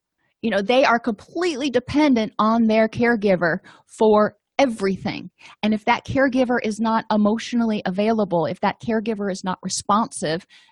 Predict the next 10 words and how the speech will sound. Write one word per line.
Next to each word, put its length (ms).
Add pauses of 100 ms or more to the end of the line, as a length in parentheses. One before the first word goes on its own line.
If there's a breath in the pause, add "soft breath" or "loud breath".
(120)
and 300
the 360
primary 400
attachment 540
doesn't 400
develop, 460 (500 soft breath)
then 160
that 160
child 520
is, 460